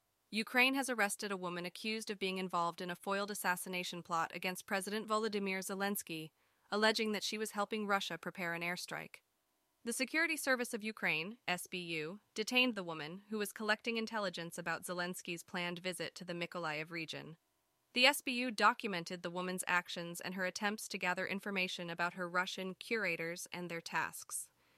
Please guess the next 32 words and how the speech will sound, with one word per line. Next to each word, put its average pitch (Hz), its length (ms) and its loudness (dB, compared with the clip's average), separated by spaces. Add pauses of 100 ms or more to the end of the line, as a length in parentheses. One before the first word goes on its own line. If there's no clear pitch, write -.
(320)
Ukraine 247 380 4
alleges 190 500 0
that - 180 -2
the 196 60 0
woman 214 360 0
was 196 120 -4
also 226 320 0
seeking 196 380 -4
information 180 720 -2
about 185 240 -2
the 190 100 -4
location 220 600 0
of 185 220 -4
radio 196 360 2
electronic 175 560 -2
resistance 233 520 -2
systems 214 600 -4
and 196 140 0
ammunition 185 580 0
warehouses. 165 680 -4 (440)
If 214 120 0
found 262 320 6
guilty, 214 560 0
she - 180 -4
could 208 140 0
face 214 320 4
up 202 140 0
to 190 80 -6
twelve 214 360 0
years 175 300 -2
in 175 140 -6
prison. - 460 -6